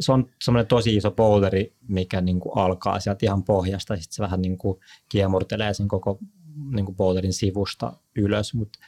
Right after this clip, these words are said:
et sä sieltä niinku lopusta enää halua tippua.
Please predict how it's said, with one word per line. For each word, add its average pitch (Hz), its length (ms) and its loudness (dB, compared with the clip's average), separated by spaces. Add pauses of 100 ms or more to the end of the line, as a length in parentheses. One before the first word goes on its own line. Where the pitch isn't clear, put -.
(380)
et 98 140 0
sä - 120 -2
sieltä 101 280 -2
niinku 98 260 0
lopusta 98 440 -2
enää 113 180 -4
halua 113 280 -4 (100)
tippua. 123 720 -6